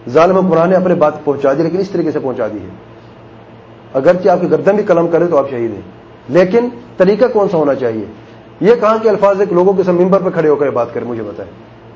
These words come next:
کسی عالم کا ایک قول تو دکھائیں۔ صحابہ کرام، کسی صحابی کا مجھے دکھا دیں کہ انہوں نے ایسا کیا ہو۔ صحابہ کرام کے زمانے میں حجاج بن یوسف زندہ تھے اور اس سے بڑا ظالم شاید امت میں نہیں آیا۔ ایک لاکھ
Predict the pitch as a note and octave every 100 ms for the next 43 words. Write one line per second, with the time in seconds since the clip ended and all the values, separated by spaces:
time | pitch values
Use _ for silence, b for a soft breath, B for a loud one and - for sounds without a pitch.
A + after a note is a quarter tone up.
0 | - - - - - - - F3+ F3+ D3
1 | F3 F3+ F3 E3+ F3+ F3 D3+ C#3 C3+ -
2 | - - - - - - - - - -
3 | - - - - - - - - - D3
4 | D#3 D#3 D#3 E3 E3 - - - - -
5 | G#3 G3+ F3 D#3 D3+ C#3+ C#3+ C#3+ C3+ C3+
6 | C3+ C#3 C#3+ C3+ C3 A#2 A#2 A2 F#2+ F#2+
7 | - - - - - - - - D3 D3+
8 | D3+ D#3 D3+ D3 D3+ D#3+ F3 D3+ D3 D3+
9 | E3 D#3 C#3+ E3 F3 B2 G#2 - - -
10 | - - - - - - - - - -
11 | - E3 F#3 F#3 F3+ - F#3 F3 D#3+ E3+
12 | F3+ F3 E3 D3+ D3 C#3+ C#3+ D#3+ B2+ C3
13 | C#3 - B B - E3+ F#3+ F#3 E3 D#3